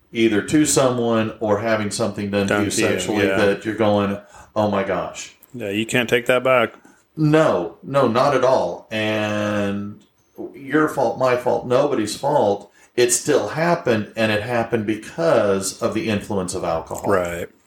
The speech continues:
Speaker 1: Um,
Speaker 2: Yeah, absolutely.
Speaker 1: I mean, some of the other issues, um, school problems. Uh, if you get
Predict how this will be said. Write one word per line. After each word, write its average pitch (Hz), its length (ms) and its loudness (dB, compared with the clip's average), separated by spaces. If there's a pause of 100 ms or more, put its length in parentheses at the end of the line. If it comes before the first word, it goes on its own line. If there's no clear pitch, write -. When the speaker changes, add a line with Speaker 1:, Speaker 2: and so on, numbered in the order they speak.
(840)
Speaker 1:
Um, 92 240 -6
Speaker 2:
Yeah, 117 120 2
absolutely. 117 600 0 (1300)
Speaker 1:
I 104 120 -4
mean, 113 180 2
some 135 160 0
of 123 60 2
the 120 100 4
other 120 240 4
issues, 120 840 2
um, 101 760 -6
school 117 320 2
problems. 127 560 0 (840)
Uh, 101 320 -2
if 101 140 -4
you 107 140 -4
get 107 340 2